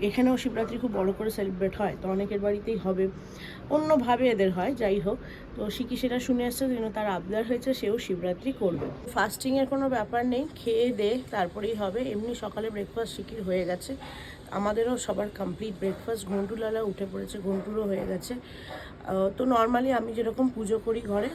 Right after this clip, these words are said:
অর্ঘ্যকে বলেছি একটু দুধ দই নিয়ে আসতে। তো যেমন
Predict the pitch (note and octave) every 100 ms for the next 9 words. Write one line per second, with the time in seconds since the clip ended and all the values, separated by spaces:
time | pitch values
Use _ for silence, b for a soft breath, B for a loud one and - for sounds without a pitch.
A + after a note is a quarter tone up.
0 | C#4+ F#3 F#3 F#3+ G3+ G3 F#3 F#3+ - A3+
1 | - A3 G3 F#3+ E3+ G3+ G3+ G#3 F#3+ F#2
2 | - - D4 B B B B B3 A3+ A3+
3 | B3